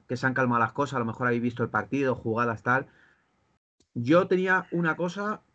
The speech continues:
que no va a servir, obviamente, para, eh, eh, quitarle hierro a, a la catombe de empatar en Almería. Pero es verdad que el Almería al Madrid le pudo ganar, jugó mejor que el Madrid en el partido del Madrid. Es un equipo que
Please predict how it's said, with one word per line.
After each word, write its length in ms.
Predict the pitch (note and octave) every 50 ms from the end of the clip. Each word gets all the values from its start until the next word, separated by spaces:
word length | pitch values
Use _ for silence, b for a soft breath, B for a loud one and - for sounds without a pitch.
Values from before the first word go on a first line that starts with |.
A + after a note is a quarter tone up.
| _ _
que 160 | - C3 B2+
no 120 | C3 C#3+ C#3+
va 100 | D#3 D#3
a 20 |
servir, 400 | - - D3+ C3+ C3 C#3+ D3 C#3+
obviamente, 480 | C#3 C3+ B2+ B2 C3 C3+ C3 C#3 D#3 D3+
para, 380 | C#3+ C3+ B2 A2 G2 F#2+ - _ _ _ _ _ _ _ _ _ _ _
eh, 760 | A#2 A2+ A2+ A2+ A2 A2 G#2+ G#2+ A2 G#2+ G#2+ G#2+ G2+ - -
eh, 240 | - G2+ A2 A2 G#2+
quitarle 400 | - A2+ F#2 A#2 A#2 A#2+ B2 A#2+
hierro 280 | A#2 B2 A#2+ B2+ C3+ C3
a, 100 | B2 A2+
a 220 | A#2 G#2+ G#2+ G#2
la 140 | G#2 G2+ G2+
catombe 440 | G2+ G2 F#2+ A2+ A2+ A#2 A#2 B2 B2
de 260 | B2 A#2 A2 G#2 -
empatar 480 | - G#2+ G2 F#2 G2 G#2+ F#2+ A2+ A2+ G#2+
en 240 | A2+ A#2 A#2 A2 G#2
Almería. 460 | G#2 G2+ F#2+ F#2+ F#2+ G2 F#2+ F#2 F2+
Pero 220 | - G2+ A#2 - -
es 80 | C3+ C3
verdad 240 | C#3+ D3 D3+ D#3+
que 80 | D3+ D#3
el 60 | C#3+
Almería 560 | C#3+ C3+ C3 C3 B2 B2+ C#3 D3+ E3 F3 F3 b b b b b b b b _ _ _
al 200 | - A2+ - A2
Madrid 220 | A2 A2 G#2+ A#2+ C#3+
le 80 | D3+
pudo 260 | B2 D3+ D3+ C#3 B2
ganar, 340 | G#2+ A2 A2 B2 D3 E3 E3+ -
jugó 340 | _ _ - - A2+ A#2+ B2+
mejor 280 | C3+ C3 A#2+ C3 B2+ A#2+
que 80 | B2+
el 60 | A#2+ A2+
Madrid 280 | G#2 G#2 G#2+ C#3 C3+ -
en 60 | A#2
el 80 | A2 G#2
partido 220 | G#2 G2+ G#2+ A#2
del 80 | A#2 A2+
Madrid. 280 | G#2+ G#2 G#2+ B2 C3 C3+
Es 180 | B2 A#2 -
un 80 | C3+ C3
equipo 380 | B2+ B2 C3 B2+ B2 B2+ A#2+ A2
que 280 | A#2 A#2 A#2 A2+ -